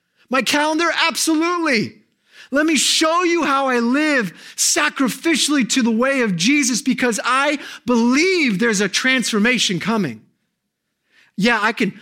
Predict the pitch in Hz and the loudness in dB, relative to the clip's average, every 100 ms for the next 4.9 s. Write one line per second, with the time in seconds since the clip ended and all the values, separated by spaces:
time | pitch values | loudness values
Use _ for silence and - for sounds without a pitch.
0 | - 214 226 - 233 220 196 180 220 226 | -6 -4 -2 0 0 0 -2 0 0 2
1 | 202 196 180 185 220 220 180 175 - 180 | 2 0 0 0 2 2 0 -4 -4 -2
2 | 196 - 180 156 175 196 208 190 190 180 | 0 0 -2 -4 -4 -2 -2 -2 -2 -2
3 | 165 156 147 156 185 185 175 165 143 143 | -4 -4 -4 -2 0 0 0 -2 -4 -4
4 | 175 165 - 156 151 139 127 110 107 | -4 -4 -6 -6 -6 -8 -10 -14 -20